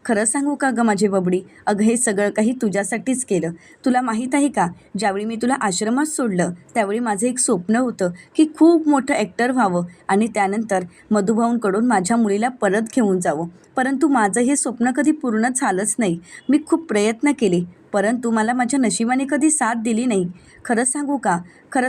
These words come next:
तर आमच्या या क्षेत्राचं असंच असतं, कधीकधी एखादी व्यक्ती लाखामध्ये चमकते आणि एखादी व्यक्ती लाख प्रयत्न करूनही कधी यशस्वी होऊ शकत नाही, नशिबाची साथ मिळत नाही," असं म्हणत आता लताबाई आपल्या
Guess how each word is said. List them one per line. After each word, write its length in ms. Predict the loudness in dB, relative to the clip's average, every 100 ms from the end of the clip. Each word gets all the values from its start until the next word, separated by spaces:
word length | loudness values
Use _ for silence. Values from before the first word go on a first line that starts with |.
| 0
तर 80 | -2
आमच्या 300 | 0 0 0
या 120 | 0
क्षेत्राचं 600 | 0 -2 -2 -2 -2 -2 -6 -6 -2
असंच 340 | 0 0 0
असतं, 320 | -2 -2 -4 -6 -10 -20 -20 -20 -4
कधीकधी 440 | -2 0 0 0 0
एखादी 360 | 0 0 0 0
व्यक्ती 420 | 0 -2 -2 -2 -2 -4
लाखामध्ये 560 | -2 -2 0 0 2 2
चमकते 580 | 2 0 -2 -2 0 0 -2 -18 -4
आणि 180 | -2 0
एखादी 380 | -2 -2 -2 0
व्यक्ती 460 | 0 0 0 0 0 -2
लाख 200 | -2 -2 -4
प्रयत्न 400 | -2 0 0 0
करूनही 500 | 2 0 2 2 0 -4 -8 -2
कधी 180 | 0 2
यशस्वी 460 | 2 0 -2 0
होऊ 200 | 0 0
शकत 400 | -2 -4 -4 -4
नाही, 140 | -4 -8 -10 -4
नशिबाची 540 | 0 0 0 -2 0 0
साथ 380 | 0 0 0 0
मिळत 340 | 0 -2 -2
नाही," 200 | -2 -2 -6 -4
असं 260 | -2 0 0
म्हणत 240 | 0 -2 -4 -12 -8
आता 220 | -6 -2 -2
लताबाई 540 | -2 -2 -2 -2 -4 -6
आपल्या 260 | -4 -2